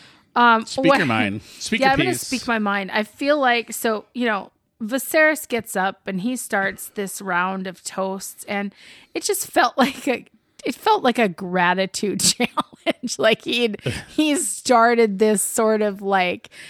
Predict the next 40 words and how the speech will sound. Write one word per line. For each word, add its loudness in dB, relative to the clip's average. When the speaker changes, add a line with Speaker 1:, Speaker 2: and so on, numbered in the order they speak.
Speaker 1:
deep 0
Speaker 2:
I 4
thought 6
he 4
was 2
having 0
a 6
Speaker 1:
therapeutic 4
Speaker 2:
stroke. 2
Speaker 1:
<laughs> -
Yeah, 0
he -4
gets -2
up. 2
"Let 2
us 2
no 2
longer -2
hold -4
ill -2
feelings -8
in -4
our -4
hearts. -12
Set -6
aside -2
your -4
grievances -10
for -8
the -4
sake -6
of -8
this -8
old -2
man -4
who -6
loves -6
you -6
so -6
dearly." -6